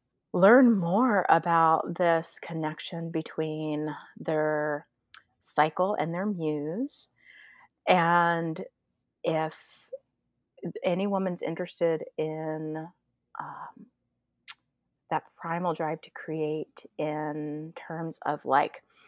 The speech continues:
opening up into her purpose, opening up into, uh, her body of work, fueling her performance,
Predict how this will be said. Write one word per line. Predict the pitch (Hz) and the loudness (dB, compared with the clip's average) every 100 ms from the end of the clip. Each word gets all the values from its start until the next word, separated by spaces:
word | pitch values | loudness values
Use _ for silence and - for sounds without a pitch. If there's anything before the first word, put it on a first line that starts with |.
| - - - - | -20 -20 -14 2
opening | 180 180 190 175 170 | 4 6 2 0 2
up | 170 160 - - | 4 4 2 -6
into | 165 160 170 156 | -6 -4 -2 -2
her | 170 156 151 151 151 | 0 2 4 2 0
purpose, | - - 190 143 135 - | -4 -4 0 0 0 -2
opening | 175 170 175 175 | -2 2 0 0
up | 160 - | -6 -6
into, | 160 156 156 - 156 147 147 151 139 131 - - 135 | -4 -4 -4 -6 0 2 2 2 0 0 -2 -6 -8
uh, | 139 - - - _ - 170 | -8 -10 -14 -16 _ -10 -4
her | 160 160 156 - | 0 0 0 2
body | 151 165 | 4 4
of | 151 - | 2 2
work, | 165 - - - | 0 0 -4 -6
fueling | 180 175 175 185 | 4 6 4 2
her | 170 | -2
performance, | - 147 160 156 220 339 330 - | 0 -2 0 2 0 0 -6 -12